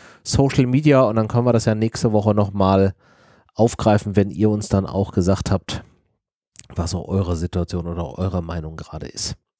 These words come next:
Und dementsprechend würde ich sagen, lieber Dennis, machen wir jetzt hier den Sack zu, oder?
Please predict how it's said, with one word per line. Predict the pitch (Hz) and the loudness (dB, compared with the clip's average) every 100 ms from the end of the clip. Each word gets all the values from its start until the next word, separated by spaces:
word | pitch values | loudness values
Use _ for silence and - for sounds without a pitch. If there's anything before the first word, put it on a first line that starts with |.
| _ _ _ _ _ _ _ _ _ _ _ _ _ _ _ _ | _ _ _ _ _ _ _ _ _ _ _ _ _ _ _ _
Und | 113 107 _ _ _ - | -2 -2 _ _ _ -2
dementsprechend | 95 98 95 - 92 117 107 | 0 0 -4 -4 -6 -4 0
würde | 107 | 2
ich | |
sagen, | - 107 120 120 | 2 0 0 0
lieber | 120 113 117 | 0 2 2
Dennis, | 117 120 | 2 0
machen | 120 123 | -2 0
wir | |
jetzt | 120 | 2
hier | 120 | 2
den | 123 | 2
Sack | 120 120 | 0 -2
zu, | - 180 | -2 0
oder? | 113 95 165 | 2 4 0